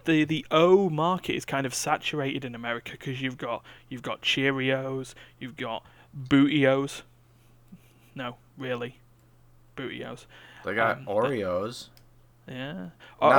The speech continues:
Speaker 1: oh, yeah,
Speaker 2: not,
Speaker 1: they
Speaker 2: not,
Speaker 1: do. They
Speaker 2: not
Speaker 1: have,
Speaker 2: like the
Speaker 1: they
Speaker 2: cookie.
Speaker 1: have
Speaker 2: They have, like, Oreos, the cereal.
Speaker 1: Yeah. Yeah, I saw them in. We've, you know, we've got a bunch of, like, sweet shops over here that does a lot of the imported stuff. And there's Oreo O's.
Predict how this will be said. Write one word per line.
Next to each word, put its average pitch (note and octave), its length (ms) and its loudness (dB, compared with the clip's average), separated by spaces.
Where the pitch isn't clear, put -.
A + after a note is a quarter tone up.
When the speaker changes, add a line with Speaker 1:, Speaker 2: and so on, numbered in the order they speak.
Speaker 1:
oh, D4 60 10
yeah, F4 60 8
Speaker 2:
not, F4+ 120 8
Speaker 1:
they - 40 2
Speaker 2:
not, - 80 2
Speaker 1:
do. D4 180 2
They D#3+ 80 4
Speaker 2:
not D#3+ 100 6
Speaker 1:
have, E3 60 8
Speaker 2:
like D3+ 120 2
the C#3 60 -4
Speaker 1:
they - 60 -10
Speaker 2:
cookie. D#3+ 140 4
Speaker 1:
have F3 140 6
Speaker 2:
They G#2+ 100 4
have, B2 160 6
like, A#2+ 140 4
Oreos, A#2 920 4
the F2+ 100 -8
cereal. E2+ 440 -4
Speaker 1:
Yeah. D4 140 -4
Yeah, E3+ 260 2
I E3 440 4
saw F3+ 320 0
them D#3+ 260 2
in. D3+ 280 -4
We've, D#3 220 -4
you E3+ 80 -2
know, C#3 80 0
we've C3+ 100 -6
got C3+ 100 0
a - 40 0
bunch C3 300 -6
of, B2 220 -10
like, A#2 220 -6
sweet C3+ 360 -4
shops - 380 -6
over B2+ 340 -8
here B2+ 140 -8
that C3 280 -12
does C3 260 -6
a C3 60 -10
lot B2 180 -4
of B2 60 -6
the C3+ 100 -6
imported C3 640 -8
stuff. - 440 -4
And C3+ 100 -8
there's C3+ 140 -4
Oreo C3+ 520 0
O's. C#3 480 -4